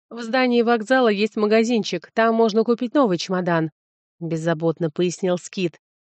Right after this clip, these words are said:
Я мысленно взвыла. Ну, конечно, у таких, как он, даже мысли не может возникнуть, что я сложила вещи в древнюю развалюху не потому, что захотела похвастаться раритетом,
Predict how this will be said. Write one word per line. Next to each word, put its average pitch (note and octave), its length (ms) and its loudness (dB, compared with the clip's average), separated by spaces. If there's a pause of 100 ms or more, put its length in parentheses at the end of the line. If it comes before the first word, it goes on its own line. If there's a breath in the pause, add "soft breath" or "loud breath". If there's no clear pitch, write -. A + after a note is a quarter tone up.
(100)
Я F#3 260 -4
мысленно G#3 540 0
взвыла. E3 640 -2 (400)
Ну, D4 160 -4
конечно, G3+ 720 0 (240)
у G3+ 140 -4
таких, A3+ 320 -2
как G#3 200 0
он, A#3 160 4
даже G#3+ 260 2
мысли A3 300 0
не F#3+ 120 2
может F#3 260 -2
возникнуть, F#3 560 0
что - 160 -4
я A3+ 140 0
сложила A3+ 400 0
вещи A3+ 340 -4
в F#3+ 60 -6
древнюю G3 420 0
развалюху G3 560 -2
не G3+ 140 -2
потому, B3 400 -2
что C#4 180 -6
захотела A3 480 0
похвастаться G#3+ 680 -2
раритетом, G3 640 0